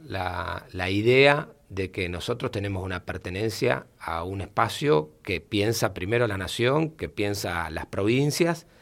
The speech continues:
y que eso como resultado da municipios integrados a esas, a esas, a esas realidades y a esas políticas, que no se puede hacer al revés.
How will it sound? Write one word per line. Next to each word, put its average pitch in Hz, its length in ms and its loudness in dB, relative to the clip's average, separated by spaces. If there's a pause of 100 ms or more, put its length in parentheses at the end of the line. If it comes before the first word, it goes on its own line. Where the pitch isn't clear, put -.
(340)
y 104 120 -4
que 104 340 4
eso 135 420 4
como 107 220 0
resultado 110 720 4
da 120 260 6
municipios 131 800 6
integrados 104 720 4
a 90 120 -2
esas, 82 720 -4 (400)
a 85 220 -4
esas, 87 360 -6
a 98 120 -4
esas 101 200 -2
realidades 117 640 8
y 101 120 2
a 98 120 2
esas 98 240 4
políticas, - 760 -8 (560)
que 113 120 8
no 120 120 6
se 117 140 2
puede 110 240 4
hacer 90 280 -2
al 85 160 -4
revés. 78 480 -8